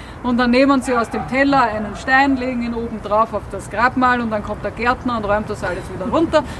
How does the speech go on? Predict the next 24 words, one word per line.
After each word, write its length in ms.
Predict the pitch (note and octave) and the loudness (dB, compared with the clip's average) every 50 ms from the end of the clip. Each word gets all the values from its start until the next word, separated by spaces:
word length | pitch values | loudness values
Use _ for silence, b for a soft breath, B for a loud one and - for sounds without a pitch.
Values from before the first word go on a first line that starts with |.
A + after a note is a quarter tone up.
| B B - | B B -4
und 140 | A#3 A#3+ | -2 0
dann 160 | B3 B3 A#3+ - | 0 0 -2 -2
kann 200 | A3+ A3+ A#3 A#3+ | 0 0 0 0
man 100 | A#3+ A3+ | 0 0
das 180 | A3+ A3 - B3+ | -2 -4 -4 -4
immer 240 | A#3+ A#3 B3 A3+ G#3 | -4 -2 0 0 0
weiter 300 | F#3+ F#3+ F3+ - G#3 F#3+ - | 0 -2 -2 -4 -6 -4 -4
so 120 | G3+ G3 | -4 -4
machen. 420 | F#3+ F#3+ G3+ A3 - - B3 A#3 A3+ D#3+ E4+ E4 B B - | -2 0 0 0 0 0 -2 -2 -2 -4 -6 -8 B B -6
Und 160 | G#3+ G#3+ A3+ | -4 -2 -2
das 160 | A3 G#3+ B3 | -2 -2 0
ist 120 | C4 A#3 - | -2 -2 -2
sozusagen 360 | B3+ A#3 - A#3+ A3+ - - | -4 -4 -2 -2 -4 0 2
die 100 | C#4+ C#4 | 2 2
Geste, 460 | - B3+ A#3 B3 C4+ C4 - C4+ C4 | 2 4 2 2 2 2 0 -4 -2
die 100 | - A#3+ | -2 -2
ich 120 | A#3 - | -4 -4
setze, 380 | - A#3+ A3+ A#3+ - - B3+ A#3 | -4 -6 -6 -6 -4 -4 -4 -2
wenn 160 | A3 G#3+ G#3+ | -2 -4 -4
ich 160 | A3 A3 - | -4 -4 -4
ein 160 | G#3+ G#3 G3+ G#3 | -6 -6 -4 -6
jüdisches 380 | G#3 G#3+ A3+ - G#3 G3+ - - - | -6 -8 -8 -8 -10 -10 -12 -10 -8
Grab 220 | D3 D3+ - - - B B B B B - | -4 -4 -4 -4 -6 B B B B B -10
besuche. 500 | - G#3+ - - B3+ B3+ A#3 - - F#3 | -8 -6 -2 0 2 2 2 0 -4 -8